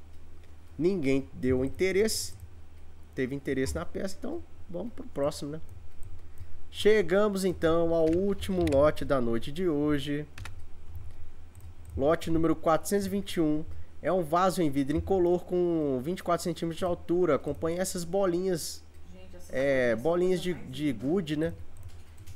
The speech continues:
Speaker 1: Cara, isso é uma peça decorativa muito bonita.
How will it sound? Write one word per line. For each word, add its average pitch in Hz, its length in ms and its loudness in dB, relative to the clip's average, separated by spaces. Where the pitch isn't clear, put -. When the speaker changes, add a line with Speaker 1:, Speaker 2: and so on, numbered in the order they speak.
Speaker 1:
Cara, 175 340 4
isso 127 240 0
é 185 460 4
uma 143 140 4
peça 170 280 0
decorativa 170 680 0
muito 180 280 0
bonita. 175 680 0